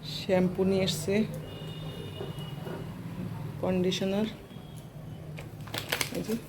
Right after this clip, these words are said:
আমি টফি খেতে ভালোবাসি, সেই জন্য নিয়ে এসছে টফি।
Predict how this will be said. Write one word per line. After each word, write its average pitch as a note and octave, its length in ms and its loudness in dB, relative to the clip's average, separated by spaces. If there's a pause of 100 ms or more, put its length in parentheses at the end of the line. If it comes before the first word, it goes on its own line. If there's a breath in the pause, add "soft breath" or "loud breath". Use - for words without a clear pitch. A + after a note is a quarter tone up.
(140)
আমি F3+ 200 8
টফি F#3 280 8
খেতে G#3 180 6 (100)
ভালোবাসি, G3 420 8 (720)
সেই F3 200 6
জন্য F#3 140 8 (140)
নিয়ে F#3+ 180 8
এসছে F#3+ 180 2 (120)
টফি। F3+ 320 8